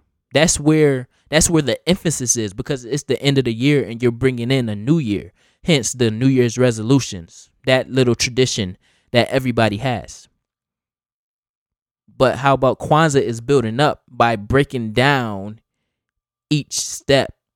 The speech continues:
each step towards that New Year's re-, resolution. At the end, having faith that you will get done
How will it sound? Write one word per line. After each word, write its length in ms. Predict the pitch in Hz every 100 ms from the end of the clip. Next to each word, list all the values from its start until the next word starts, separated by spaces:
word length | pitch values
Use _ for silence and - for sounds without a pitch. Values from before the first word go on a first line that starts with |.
| _ _ _ _ _ _ _ _ _ _ _ _ _ _
each 400 | 156 151 - - _ _ -
step 460 | - - 147 -
towards 380 | - 151 139 120
that 180 | 113 101
New 80 | 123
Year's 240 | 117 107
re-, 200 | 110 101 _
resolution. 600 | 117 117 104 113 - - _ _ _ _ _ _ _
At 160 | 123 104
the 120 | -
end, 400 | 139 143 123 104 -
having 360 | - 127 117 101
faith 680 | - - 165 151 - - _
that 260 | 120 110 -
you 80 | 135
will 180 | 123
get 420 | 113 139 131 - 110
done 420 | 139 139 104